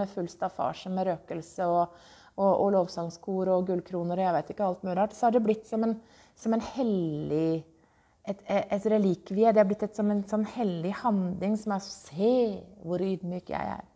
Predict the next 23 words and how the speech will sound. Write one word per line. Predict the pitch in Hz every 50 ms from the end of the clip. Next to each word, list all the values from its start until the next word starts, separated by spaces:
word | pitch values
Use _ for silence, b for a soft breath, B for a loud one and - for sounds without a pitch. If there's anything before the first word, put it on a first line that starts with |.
| _ - -
Jeg | 214 208 202
er | 202
så | 214 - - 247 233
ydmyk | 196 175 175 175 175 - 175
at | 170 - 190
jeg | 202
er | 208 202
stolt | - - 190 175 - - -
av | - - -
det. | - B B B B B
Nå | B 202 214
må | 190 190
alle | 233 220 220 226 226
se | - - 247 233 269 302 285 247 214 185
hvor | 185 190 196
ydmyk | - 214 208 190 170 165 160 165 170 165 -
jeg | 170 170 170 165 -
er.» | 165 175 175 180 175 - B B B B B
Og | B 202
jeg | 190 190 190 202
vasker | 196 - - - - - 196 196
da | 190 180 180 180 180 175 B B B B B -
føttene | - 190 - - - - - 180 175 180